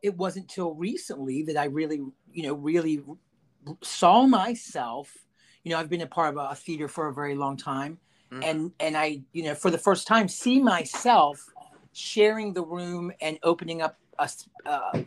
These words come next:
Speaker 1: a space where I, my name isn't attached to everything. Where,
Speaker 2: Mm.
Speaker 1: um, it, that, that was never really the case. I never really thought, thought about it like that 'cause I never realized my privilege as a white guy directing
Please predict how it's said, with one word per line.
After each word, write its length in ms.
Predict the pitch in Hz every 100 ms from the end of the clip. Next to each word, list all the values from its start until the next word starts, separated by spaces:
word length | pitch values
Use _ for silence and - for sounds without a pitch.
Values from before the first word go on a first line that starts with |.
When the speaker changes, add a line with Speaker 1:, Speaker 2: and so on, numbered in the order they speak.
| -
Speaker 1:
a 80 | 151
space 680 | - - 175 175 160 - 156
where 380 | 147 160 151 -
I, 360 | 147 160 170 -
my 240 | 151 160 175
name 240 | 180 165
isn't 180 | 160 143 135
attached 480 | 135 196 226 -
to 120 | - 139
everything. 500 | 127 127 - 120 - _ _ _ _ _ _ _ _ _ _ -
Where, 540 | 165 175 165 151 165 _ -
Speaker 2:
Mm. 340 | 160 147 139 135
Speaker 1:
um, 60 | -
it, 180 | 180 -
that, 200 | 170 143
that 200 | 165 170
was 220 | 165 165 -
never 260 | 170 196 196
really 280 | 170 170 165
the 100 | 156
case. 340 | - 160 180
I 40 | 185
never 160 | 180
really 140 | 170 156
thought, 280 | - 175
thought 180 | - 254
about 200 | 294 147
it 100 | 127
like 180 | 135 123
that 160 | 147 160
'cause 140 | 151
I 40 |
never 260 | 165 156 170 165 -
realized 800 | 208 294 240 139 127 127 156 -
my 160 | 151
privilege 800 | 151 - 165 214 160 135 139 - _ _ _ _ -
as 520 | 160 147 147 147 - -
a 60 | 180
white 280 | 165 123 110
guy 380 | 127 120 185 190 _ - 131
directing 720 | 156 143 139 - 156 196 214